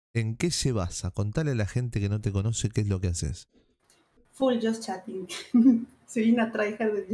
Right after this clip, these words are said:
Speaker 2: just chatting. Sí, ah, empecé haciendo just chatting.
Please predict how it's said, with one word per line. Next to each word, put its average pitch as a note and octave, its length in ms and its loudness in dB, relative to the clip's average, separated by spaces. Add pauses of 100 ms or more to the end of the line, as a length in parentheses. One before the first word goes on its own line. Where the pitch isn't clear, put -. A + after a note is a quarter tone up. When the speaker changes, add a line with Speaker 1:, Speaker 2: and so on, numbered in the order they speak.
Speaker 2:
just A3+ 160 -2
chatting. A#3 440 0 (640)
Sí, G3+ 640 0
ah, A3 300 4
empecé A#3 560 4
haciendo A3+ 1080 4
just G#3 200 -4
chatting. C#4 580 -4